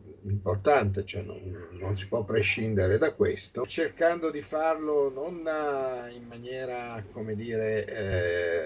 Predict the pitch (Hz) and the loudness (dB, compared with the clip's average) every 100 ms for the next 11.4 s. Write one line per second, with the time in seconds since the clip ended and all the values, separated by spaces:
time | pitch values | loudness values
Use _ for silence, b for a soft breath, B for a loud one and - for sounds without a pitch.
0 | 82 - - - 127 123 135 131 123 123 | -2 -2 0 2 2 4 6 6 6 4
1 | 107 120 110 - 147 98 104 98 - 95 | 2 -2 0 4 6 6 4 2 -2 -4
2 | 101 101 98 95 101 90 104 107 95 95 | -2 0 4 4 2 0 2 2 2 2
3 | 95 90 - - 98 107 107 107 117 110 | 2 0 -2 -2 2 6 8 6 2 2
4 | 95 92 87 87 82 90 101 113 123 - | 2 0 -2 -4 -2 2 2 2 -2 4
5 | 123 104 98 95 110 107 92 98 107 - | 4 6 4 2 2 4 4 4 0 0
6 | 107 - 143 - - 98 98 110 107 92 | -2 4 4 4 0 0 4 6 6 6
7 | 117 - 104 95 92 90 90 87 92 101 | 4 0 -2 0 0 0 -2 -2 0 2
8 | 92 92 101 95 95 113 98 107 127 95 | 4 6 6 6 4 2 4 4 6 6
9 | 104 95 92 98 - - - 92 95 92 | 6 4 4 2 2 2 0 2 2 0
10 | 90 95 - - 87 87 - - - - | 0 0 -2 -8 -6 -6 -8 -12 -8 -6
11 | - - - | -6 -10 -18